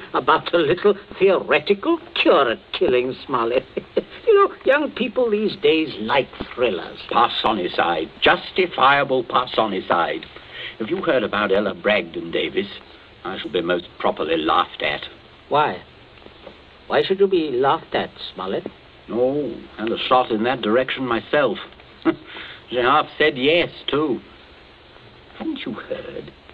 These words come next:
Speaker 2: She told most people. Now it'll look as if I got turned down for a white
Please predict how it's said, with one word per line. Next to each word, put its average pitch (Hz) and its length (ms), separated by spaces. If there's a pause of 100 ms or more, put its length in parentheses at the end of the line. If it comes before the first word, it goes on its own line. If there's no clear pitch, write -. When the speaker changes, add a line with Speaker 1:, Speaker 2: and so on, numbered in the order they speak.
(320)
Speaker 2:
She - 120
told 69 340
most 123 340
people. 110 320 (640)
Now 101 320
it'll 95 240
look 123 240
as 101 120
if 110 120
I 117 160
got 117 340
turned 120 380
down 123 460
for 98 140
a 90 140
white 101 380